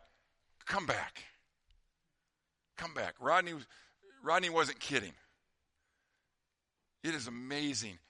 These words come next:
how great it can be to get together with God's people around the Word of God. And we do our best not to call on anybody to read. Now, sometimes we'll,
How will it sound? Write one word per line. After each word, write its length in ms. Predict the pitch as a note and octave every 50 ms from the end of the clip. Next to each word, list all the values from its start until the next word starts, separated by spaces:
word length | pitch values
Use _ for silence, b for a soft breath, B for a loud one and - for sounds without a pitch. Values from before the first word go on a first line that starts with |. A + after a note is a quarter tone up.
| b
how 180 | - - B2+ A2+
great 400 | A#2 G#2+ G#2 A2+ B2 B2 B2 A2+
it 80 | G2+ -
can 160 | - G#2+ G2+
be 240 | F#2+ A2 G2+ F#2 D#2+ b b b b -
to 100 | - G#2
get 180 | G2 A2+ G#2
together 360 | - A2+ G2+ A#2 A2 G#2+ G2+ F#2
with 160 | F2 F2 F#2
God's 260 | A2 G2+ F#2+ F#2 -
people 300 | - A2+ A2+ - - -
around 200 | F2+ F2+ F#2 F2+
the 60 | F2
Word 140 | F2+ F2+ E2+
of 80 | E2 F2
God. 220 | F2 D#2 C#2+ B1+ - - _ _ _ _ _ _ b b b b b b b b b b b -
And 140 | A#2+ A#2+ A#2+
we 160 | D3+ G3+ G#3
do 160 | E3+ G3 F#3+
our 100 | F#3 F3
best 380 | E3 C#3 E3 E3 D3+ - - C#3+
not 240 | C#3 C#3+ D3 - -
to 60 | C#3
call 280 | - - D3+ D3+ D#3 D3
on 80 | C#3 C3
anybody 260 | C3 C3 A#2 B2+ B2
to 60 | A#2+ A#2+
read. 160 | A#2 G#2 G2+
Now, 80 | A2+
sometimes 580 | A2 - - C#3 D#3+ D#3+ - F3 D#3+ D#3+ D#3 D3
we'll, 140 | D#3+ D#3+